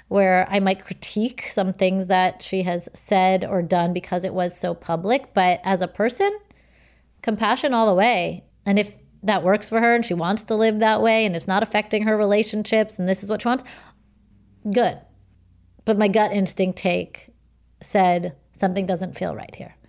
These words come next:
And maybe it was because the clip was obviously used to get a reaction out of everybody.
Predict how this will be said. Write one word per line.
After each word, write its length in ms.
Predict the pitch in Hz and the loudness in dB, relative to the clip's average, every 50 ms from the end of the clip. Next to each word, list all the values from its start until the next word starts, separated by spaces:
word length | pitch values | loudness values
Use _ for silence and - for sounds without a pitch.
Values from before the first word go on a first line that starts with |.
| _ - - - - - - - - - - _ _ _ _ | _ -20 -20 -20 -20 -20 -20 -20 -20 -20 -20 _ _ _ _
And 160 | - 320 359 349 | -4 -2 -2 0
maybe 300 | 330 320 302 294 320 302 | 0 0 0 2 2 4
it 80 | 277 | 4
was 140 | 262 277 247 | 4 2 2
because 440 | 233 254 233 254 226 220 214 202 214 - - | 0 0 2 2 2 2 0 -2 -6 -8 -4
the 160 | 214 202 208 | -2 0 0
clip 280 | 208 - - 202 190 196 | 0 2 2 2 2 2
was 120 | 202 190 | 2 0
obviously 500 | - 175 180 175 185 185 175 - 196 190 | 2 2 0 0 0 0 -2 0 0 0
used 280 | 180 175 175 175 170 - | 0 0 0 -2 -2 -2
to 80 | - 247 | -4 -4
get 300 | 233 - 466 453 403 - - | 0 0 0 0 0 0 0
a 120 | 240 226 | 2 2
reaction 640 | 202 208 196 196 180 165 180 - - - 202 202 202 | 4 4 4 4 2 0 -2 -4 -2 0 2 2 2
out 180 | - - 185 185 | 0 0 0 0
of 100 | 185 170 | 0 0
everybody. 680 | 175 165 170 175 175 170 175 170 165 170 175 180 180 - | 0 -2 -2 -2 -4 -2 -2 -2 -2 -2 -2 -4 -6 -8